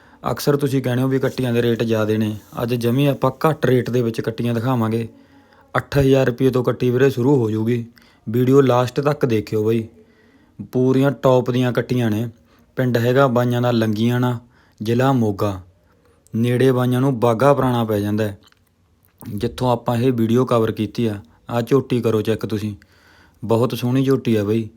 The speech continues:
ਗੱਲ ਉਮਰ ਦੀ ਕੀਤੀ ਜਾਵੇ, ਸੋਲਾਂ ਸਤਾਰਾਂ ਮਹੀਨੇ ਦੀ ਉਮਰ ਹੈ ਵੀਰੇ। ਝੋਲੀ ਝੂਲੀ ਕਰੋ ਚੈੱਕ, ਕਰਮ ਵਾਲੀ ਨੂੰ ਬਹੁਤ ਸੋਹਣੀ ਲੱਗੀ ਆ। ਦੇਖੋ, ਕਰੋ ਕੁਆਲਿਟੀ ਚੈੱਕ ਬਾਈ,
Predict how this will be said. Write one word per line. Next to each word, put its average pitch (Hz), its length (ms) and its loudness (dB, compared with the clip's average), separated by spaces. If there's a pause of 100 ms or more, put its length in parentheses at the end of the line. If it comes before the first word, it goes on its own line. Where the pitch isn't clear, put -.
(520)
ਗੱਲ 113 200 0
ਉਮਰ 117 220 0
ਦੀ 120 120 -2
ਕੀਤੀ 123 300 -2
ਜਾਵੇ, 127 200 4
ਸੋਲਾਂ 113 340 0
ਸਤਾਰਾਂ 117 320 -2
ਮਹੀਨੇ 127 260 0
ਦੀ 120 100 0
ਉਮਰ 110 220 -2
ਹੈ 95 80 -4
ਵੀਰੇ। 107 240 -2
ਝੋਲੀ 120 320 -2
ਝੂਲੀ 120 260 0
ਕਰੋ 104 240 -2
ਚੈੱਕ, 101 280 -6 (640)
ਕਰਮ 110 260 -2
ਵਾਲੀ 110 160 -2
ਨੂੰ 123 180 -2
ਬਹੁਤ 113 320 0
ਸੋਹਣੀ 117 320 0
ਲੱਗੀ 98 300 -4
ਆ। 98 80 -6
ਦੇਖੋ, 101 380 -6
ਕਰੋ 107 260 -4
ਕੁਆਲਿਟੀ 104 420 -2
ਚੈੱਕ 101 260 -4
ਬਾਈ, 107 220 -2